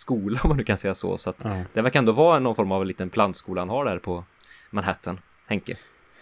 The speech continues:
Speaker 1: Tänker på Cam Talbot, eh, med
Speaker 2: Ja,
Speaker 1: flera.
Speaker 2: och han har ju inget kontrakt nästa säsong heller.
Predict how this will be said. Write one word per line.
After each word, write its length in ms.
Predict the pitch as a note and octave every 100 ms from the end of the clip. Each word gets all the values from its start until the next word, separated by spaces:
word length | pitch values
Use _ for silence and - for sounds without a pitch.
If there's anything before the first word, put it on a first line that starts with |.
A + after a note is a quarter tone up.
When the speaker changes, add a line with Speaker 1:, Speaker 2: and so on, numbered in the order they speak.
| -
Speaker 1:
Tänker 180 | A2+ A2+
på 60 |
Cam 200 | G#2+ A2
Talbot, 580 | - G#2 F#2 F#2 - -
eh, 60 | F#2
med 60 | G2
Speaker 2:
Ja, 160 | D3+ D3
Speaker 1:
flera. 160 | C#3+ C#3
Speaker 2:
och 200 | C3+ B2+
han 280 | B2+ C#3+
har 140 | E3 E3+
ju 140 | D#3+
inget 220 | C#3+ B2+
kontrakt 380 | - A2+ C3 -
nästa 220 | E3 -
säsong 320 | G#2 G2 G2 F2
heller. 240 | F#2 -